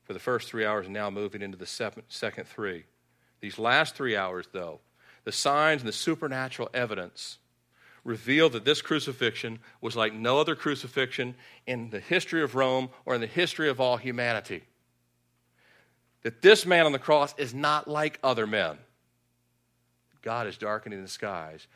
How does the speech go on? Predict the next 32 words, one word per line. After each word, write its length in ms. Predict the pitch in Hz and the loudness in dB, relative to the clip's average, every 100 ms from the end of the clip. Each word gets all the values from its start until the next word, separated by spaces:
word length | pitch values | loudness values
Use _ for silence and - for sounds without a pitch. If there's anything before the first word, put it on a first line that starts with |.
| _ _ | _ _
because 260 | 113 - 104 | -12 -12 -6
what 140 | 131 | -2
is 80 | 143 | -2
he 100 | 123 | -2
showing 480 | - 131 120 107 107 | -2 0 0 -2 -6
mankind? 560 | 104 98 - 98 85 | -6 -6 -6 -6 -6
He's 140 | - 117 | -10 -10
showing 340 | - 120 110 - - _ | -2 -2 -2 -8 -20 _
this 360 | 98 123 170 - | -4 2 2 0
sky 640 | - 175 147 110 95 95 - | -2 -2 -2 -2 -4 -6 -10
is 200 | - 101 | -10 -8
what 120 | 110 | -8
your 140 | 92 92 | -8 -10
hearts 400 | 117 113 - - | -6 -6 -6 -12
look 180 | 90 | -14
like. 380 | 87 - - - _ _ _ _ _ _ _ _ _ _ _ _ _ _ _ _ _ _ _ | -14 -16 -16 -20 _ _ _ _ _ _ _ _ _ _ _ _ _ _ _ _ _ _ _
This 140 | 123 | -12
is 80 | 110 | -10
what 160 | 101 101 | -10 -10
your 80 | |
hearts 320 | 110 123 120 101 | -10 -10 -10 -16
look 140 | - | -16
like. 260 | 98 - - _ _ _ _ _ _ _ | -16 -18 -20 _ _ _ _ _ _ _
Black, 440 | 101 92 - - - _ _ _ _ _ _ | -10 -10 -10 -18 -20 _ _ _ _ _ _
dark. 380 | 101 87 80 - - _ _ _ _ _ _ _ _ _ _ _ _ _ | -4 -4 -6 -12 -20 _ _ _ _ _ _ _ _ _ _ _ _ _
At 120 | 107 | -8
noon, 260 | 113 127 139 | -2 -2 -2
the 60 | |
darkness 400 | 104 113 117 107 | 0 0 0 -6
falls 340 | - 117 117 107 | -2 0 0 0
on 80 | 107 | -6
Jerusalem. 520 | 101 110 - 87 | -6 -6 -6 -14